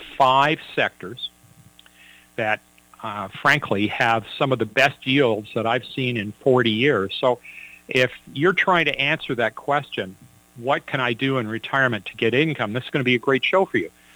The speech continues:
But it's also gonna be a great show for you if you, you're saying, "Look, I don't have to get incredible returns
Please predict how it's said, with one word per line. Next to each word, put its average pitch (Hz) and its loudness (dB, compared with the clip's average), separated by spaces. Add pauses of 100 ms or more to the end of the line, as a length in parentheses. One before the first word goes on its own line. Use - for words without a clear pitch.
(140)
But 165 2
it's 156 -2
also 220 2
gonna 147 0
be 127 2
a 117 4
great 123 0
show 131 0
for - -4
you 107 -2
if 110 -6
you, 113 0
you're 113 0
saying, 117 2 (420)
"Look, 131 4 (960)
I 175 6
don't 165 4
have 139 2
to 147 -2
get 107 0 (880)
incredible 123 2
returns 117 2